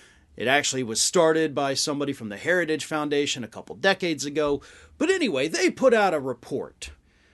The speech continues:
saying that the Voter Registration Project is the largest and most corrupt charitable voter registration effort in American history.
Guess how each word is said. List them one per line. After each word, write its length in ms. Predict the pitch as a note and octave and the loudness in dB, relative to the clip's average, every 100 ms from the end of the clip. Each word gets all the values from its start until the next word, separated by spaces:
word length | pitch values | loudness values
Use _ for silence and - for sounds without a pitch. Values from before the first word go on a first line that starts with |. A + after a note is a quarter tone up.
| _ | _
saying 380 | - - F3+ F3 | -4 0 0 0
that 180 | E3 D#3+ | -2 -2
the 160 | E3+ | -4
Voter 540 | C3+ A#2+ C4 E4 E4 A#3 | 0 8 8 6 -2 -2
Registration 1040 | D#3 A#3+ G3 G3+ - - A3 - D3 A2+ | 0 0 0 -2 -2 0 2 2 -2 -6
Project 840 | - B2+ G#2 F#2 G#2 F2+ F#2 - - _ _ _ _ _ _ | -6 -4 -4 -6 -10 -12 -14 -16 -18 _ _ _ _ _ _
is 540 | D#3 E3 D#3 C#3 - - - - - - - _ - _ _ _ _ | 0 0 0 0 -2 -6 -16 -20 -20 -20 -20 _ -20 _ _ _ _
the 100 | F3 | 4
largest 560 | E3+ A#3+ C#4 G3+ A#3 - | 6 8 6 4 2 2
and 180 | G#3+ F#3+ | 2 4
most 300 | G3+ G3+ - | 6 4 2
corrupt 560 | F3+ E3+ E3+ E3 - | 0 2 2 0 -6
charitable 640 | - C4+ B3+ G3+ E3+ E3+ | 0 4 4 4 2 0
voter 280 | C#3 E3 E3 | 4 4 6
registration 720 | D3+ D3 C#3+ - D3+ C#3 C#3 C3+ | 4 2 0 0 0 0 -2 -4
effort 340 | D3 C#3 C3+ | -4 -2 -2
in 80 | C3 | -2
American 500 | B2 A#2+ A2+ A2 G2 | -2 -4 -6 -8 -16
history. 580 | G2 - E2 C2+ G#1+ | -14 -14 -14 -16 -20